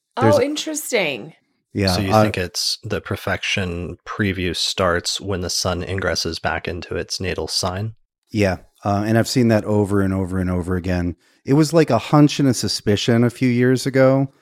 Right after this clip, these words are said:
Speaker 2: uh, and at this point, that's just my default.
Speaker 3: Okay.
Speaker 2: Obviously, the date of birth, you know, the actual day of the
Speaker 1: Mm.
Speaker 2: solar return matters, and your solar return isn't timed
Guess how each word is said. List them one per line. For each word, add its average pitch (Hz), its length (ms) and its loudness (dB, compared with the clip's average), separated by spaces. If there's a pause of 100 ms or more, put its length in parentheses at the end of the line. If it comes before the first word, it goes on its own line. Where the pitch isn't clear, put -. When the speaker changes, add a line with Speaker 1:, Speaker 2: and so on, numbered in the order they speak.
(240)
Speaker 2:
uh, 95 240 2
and 98 100 0
at 92 140 0
this 95 200 -4
point, 90 380 -4
that's 90 300 -2
just 92 240 -6
my 87 140 -2
default. 87 600 -6 (1000)
Speaker 3:
Okay. 117 100 0
Speaker 2:
Obviously, 107 580 4
the 98 180 0
date 104 380 -2
of 87 200 -8
birth, 95 280 -4
you 101 60 -2
know, 92 120 0
the 92 180 -6
actual 92 540 -4
day 92 220 -4
of 90 80 -4
the 87 80 -6
Speaker 1:
Mm. 82 160 -6
Speaker 2:
solar 95 240 -2
return 127 400 2
matters, 127 420 2
and 110 140 0
your 95 100 0
solar 143 340 2
return 101 440 2
isn't 87 260 -4
timed 92 460 -4